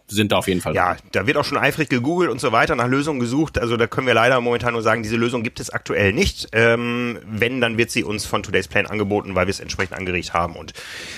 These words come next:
Speaker 2: da wir ja auch, äh, nicht nur bei Swift eine große Gruppe sind, sondern auch für Today's Plan eine richtig große Nummer, haben wir da durchaus, ähm,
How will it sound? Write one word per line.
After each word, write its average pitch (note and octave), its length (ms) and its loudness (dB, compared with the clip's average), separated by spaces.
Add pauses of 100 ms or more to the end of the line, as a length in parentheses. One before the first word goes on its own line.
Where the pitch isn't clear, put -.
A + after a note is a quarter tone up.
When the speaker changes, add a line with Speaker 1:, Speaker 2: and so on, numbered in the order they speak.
(120)
Speaker 2:
da G2+ 200 2
wir G#2+ 160 6
ja G2 240 4
auch, - 320 0
äh, F#2 140 -2
nicht C#3 140 -4
nur D#3 100 0
bei A#2 80 6
Swift - 260 0
eine D3 80 4
große C3+ 280 2
Gruppe C#3+ 220 2
sind, B2+ 220 0
sondern A2 220 -2
auch A2+ 140 0
für - 240 2
Today's G#2 260 -2
Plan A#2 140 2
eine B2+ 120 2
richtig A2+ 220 -2
große G#2 300 -2
Nummer, G2 280 2 (240)
haben G2 240 0
wir F#2 320 4
da F2+ 120 0
durchaus, F#2 760 -2 (680)
ähm, E2 560 -4